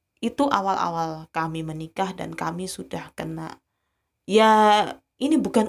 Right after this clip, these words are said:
ujian ya, tetapi saya lebih memperhatikan ini sebagai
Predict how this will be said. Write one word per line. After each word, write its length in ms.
ujian 480
ya, 240
tetapi 720
saya 320
lebih 1040
memperhatikan 960
ini 400
sebagai 1040